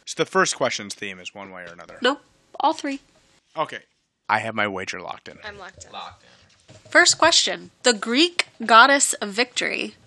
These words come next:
Speaker 2: has appeared on gold medals in most of the Olympic Games in modern history. What's her name? Hint, it's not an endorsement by a sporting goods company.
Speaker 1: I am locked in.
Speaker 3: I guess I'm locked in.
Speaker 4: Locked in.
Speaker 1: Nike.
Speaker 3: Athena.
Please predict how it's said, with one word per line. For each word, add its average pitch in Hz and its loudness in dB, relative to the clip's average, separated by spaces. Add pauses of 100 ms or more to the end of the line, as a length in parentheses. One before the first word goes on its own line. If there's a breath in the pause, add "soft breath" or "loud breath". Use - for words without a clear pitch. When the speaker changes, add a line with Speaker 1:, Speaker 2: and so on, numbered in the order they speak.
(140)
Speaker 2:
has 240 2
appeared 302 4 (140)
on 214 0
gold 240 2
medals 202 0
in 202 -8
most 208 0
of 208 -4
the 196 -2
Olympic 190 -4
Games 180 -4
in 196 -10
modern 180 -2
history. - -6 (140)
What's 381 4
her 220 2
name? 190 -6 (380)
Hint, - 0 (200)
it's 226 -6
not 254 6
an 208 -2
endorsement 196 -4
by 185 -2
a 175 -2
sporting 190 -6
goods - -12
company. - -14 (180)
Speaker 1:
I 101 -8
am 82 -12
locked - -18
in. 65 -20 (340)
Speaker 3:
I 208 -4
guess - -4
I'm 180 -18
locked - -18
in. - -18
Speaker 4:
Locked 92 -8
in. 67 -20 (1120)
Speaker 1:
Nike. 110 0 (640)
Speaker 3:
Athena. 202 -12